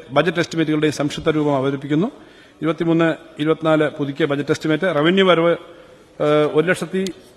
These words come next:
ഇരുപത്താറായിരത്തി എണ്ണൂറ്റി മുപ്പത്തേഴ് പോയിന്റ് പൂജ്യം ആറ്, റവന്യൂ ചെലവ് ഒരു ലക്ഷത്തി അമ്പത്തിയൊന്നായിരത്തി നാനൂറ്റി ഇരുപത്തിരണ്ട് പോയിന്റ് മൂന്ന് ഏഴ്, റവന്യൂ കമ്മി മൈനസ് ഇരുപത്, രണ്ട്, ഇരുപത്തിനാലായിരത്തി അഞ്ഞൂറ്റി എൺപത്തഞ്ച് പോയിന്റ് മൂന്ന് ഒന്ന്, മൂലധന ചെലവ് മൈനസ്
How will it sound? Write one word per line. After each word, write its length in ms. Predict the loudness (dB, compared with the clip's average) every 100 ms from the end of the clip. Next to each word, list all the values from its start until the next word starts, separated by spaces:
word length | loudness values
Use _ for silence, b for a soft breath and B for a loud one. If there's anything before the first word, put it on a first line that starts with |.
| -2
ഇരുപത്താറായിരത്തി 640 | 0 2 4 4 2 0
എണ്ണൂറ്റി 260 | 0 0 0
മുപ്പത്തേഴ് 400 | -2 0 2 2
പോയിന്റ് 220 | 0 0
പൂജ്യം 340 | -2 -2 4 4
ആറ്, 100 | 4 0 0
റവന്യൂ 240 | 2 2
ചെലവ് 300 | 2 4 2
ഒരു 140 | 0 -2
ലക്ഷത്തി 260 | -2 0
അമ്പത്തിയൊന്നായിരത്തി 720 | 0 0 0 0 2 2 0 -2
നാനൂറ്റി 360 | 0 0 0
ഇരുപത്തിരണ്ട് 360 | 0 0 0 -2
പോയിന്റ് 280 | 0 0 2
മൂന്ന് 200 | 2 2
ഏഴ്, 140 | -2 -6 -2
റവന്യൂ 260 | 0 2 2
കമ്മി 260 | 2 2 2 -2 -18 B B B B -20 -12
മൈനസ് 340 | 0 2 2 0
ഇരുപത്, 480 | 0 0 0 -6 -2
രണ്ട്, 260 | 0 0 -4
ഇരുപത്തിനാലായിരത്തി 760 | -4 -2 0 2 4 6 4 2
അഞ്ഞൂറ്റി 300 | 2 2 0
എൺപത്തഞ്ച് 360 | 0 -2 -2 -2
പോയിന്റ് 340 | 0 0 0
മൂന്ന് 240 | 0 2
ഒന്ന്, 240 | 4 2 -2 -4
മൂലധന 380 | 0 4 6 4
ചെലവ് 300 | 4 2 2 -2
മൈനസ് 340 | -2 0 -2